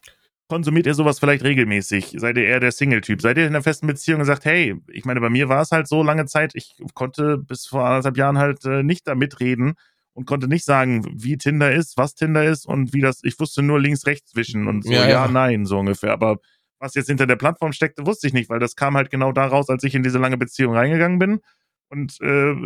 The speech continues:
Speaker 1: ja, bis dato natürlich in der Beziehung probiere ich sowas nicht aus. Also da bin ich auch treu. Also, ähm, ja, keine Ahnung. Erzählt uns mal eure Geschichten, eure Erfahrungswerte.
Speaker 2: Genau, da,
Speaker 1: Ähm, auch
Speaker 2: damit klappt das auch ganz gut. Auch, äh, will ich ganz kurz nochmal mit einbringen, äh, falls die Leute
Speaker 1: Ja.
Speaker 2: wirklich mal uns, äh, ihre Meinung dann sagen wollen.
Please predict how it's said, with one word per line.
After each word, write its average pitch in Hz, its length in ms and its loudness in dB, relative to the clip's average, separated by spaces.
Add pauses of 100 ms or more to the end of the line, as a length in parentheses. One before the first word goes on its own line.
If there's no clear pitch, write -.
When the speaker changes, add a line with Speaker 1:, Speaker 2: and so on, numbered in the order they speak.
Speaker 1:
ja, 131 100 2
bis 120 160 -2
dato 135 400 2
natürlich 135 380 0
in 147 60 -4
der 143 80 0
Beziehung 139 360 0
probiere 139 240 2
ich 131 80 -4
sowas 135 260 0
nicht 127 160 -6
aus. 143 240 0
Also 104 120 0
da 107 100 2
bin 120 100 0
ich 120 120 0
auch 113 100 -2
treu. 127 360 0
Also, 101 320 0 (460)
ähm, 110 500 -2 (420)
ja, 135 300 -4
keine 139 200 0
Ahnung. 127 180 2
Erzählt 180 280 0
uns 175 160 0
mal 151 240 0
eure 160 260 2
Geschichten, 151 400 -2
eure 147 160 0
Erfahrungswerte. 139 1040 0
Speaker 2:
Genau, 123 300 4
da, 127 180 2
Speaker 1:
Ähm, 127 200 0
auch 139 260 0
Speaker 2:
damit 147 320 0
klappt 170 240 -4
das 151 140 -4
auch 135 120 -6
ganz 131 260 -4
gut. 160 260 -4
Auch, 127 240 -6
äh, 117 400 -2
will 127 120 -2
ich 120 100 -8
ganz 123 220 -4
kurz 131 200 -6
nochmal 123 180 0
mit 120 120 0
einbringen, 131 540 -2
äh, 120 220 -2
falls 127 300 -4
die 143 60 -10
Leute 131 320 2
Speaker 1:
Ja. 110 60 -6
Speaker 2:
wirklich 131 320 -4
mal 123 240 2
uns, 123 400 -4
äh, 113 240 0
ihre 123 240 -2
Meinung 123 340 -2
dann 113 160 -2
sagen 110 380 -2
wollen. 123 380 -2